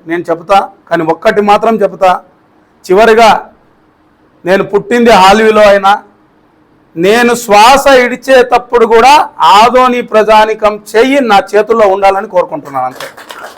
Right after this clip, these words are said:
అది జరిగే తీరుతుంది. ఎందుకంటే రాజకీయాలు చాలా సులభంగా మనం మాట్లాడొచ్చు, ఎవడో స్వార్థం కోసం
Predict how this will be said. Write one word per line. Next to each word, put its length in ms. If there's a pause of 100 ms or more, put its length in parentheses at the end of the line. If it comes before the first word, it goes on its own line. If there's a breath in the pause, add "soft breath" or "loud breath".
(320)
అది 160
జరిగే 640
తీరుతుంది. 420 (440)
ఎందుకంటే 640
రాజకీయాలు 800 (120)
చాలా 160
సులభంగా 580
మనం 240
మాట్లాడొచ్చు, 580 (1000)
ఎవడో 240
స్వార్థం 460
కోసం 480